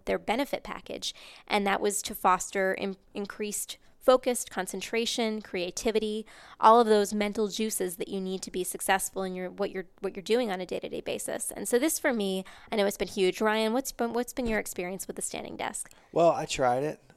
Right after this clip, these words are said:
Speaker 2: and normally my body's pretty beat up from bodybuilding,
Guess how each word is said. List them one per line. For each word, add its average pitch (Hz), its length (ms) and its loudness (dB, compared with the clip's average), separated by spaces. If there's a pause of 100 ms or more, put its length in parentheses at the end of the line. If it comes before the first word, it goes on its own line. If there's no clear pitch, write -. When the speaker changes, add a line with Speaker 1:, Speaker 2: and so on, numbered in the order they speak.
Speaker 2:
and 120 340 -6
normally 170 240 -2
my 139 160 -2
body's 123 360 0
pretty 120 380 -10
beat 113 180 -4
up 110 300 2
from 107 160 -12
bodybuilding, - 680 -4